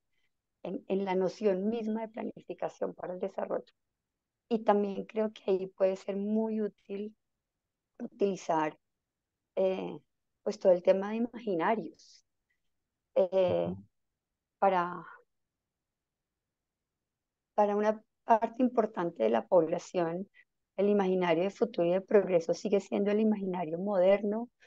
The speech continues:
Speaker 1: de, que, de, de ciudad, o sea, donde, donde progresar significa urbanizarse, ir a comprar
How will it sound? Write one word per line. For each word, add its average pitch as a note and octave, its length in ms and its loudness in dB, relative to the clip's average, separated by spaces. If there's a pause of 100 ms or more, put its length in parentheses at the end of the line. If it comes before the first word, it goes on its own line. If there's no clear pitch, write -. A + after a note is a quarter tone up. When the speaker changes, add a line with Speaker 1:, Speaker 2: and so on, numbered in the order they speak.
(600)
Speaker 1:
de, F#3+ 440 2 (280)
que, F3+ 200 0 (600)
de, F#3 180 6
de F#3 120 2
ciudad, F#3 460 6 (340)
o - 40 -20
sea, F#3 340 -4
donde, E3+ 440 -4
donde E3+ 460 -4 (220)
progresar F3+ 520 6
significa G#3 800 -2
urbanizarse, G3+ 1300 2 (680)
ir F#3 120 6
a E3+ 80 2
comprar F3 500 -2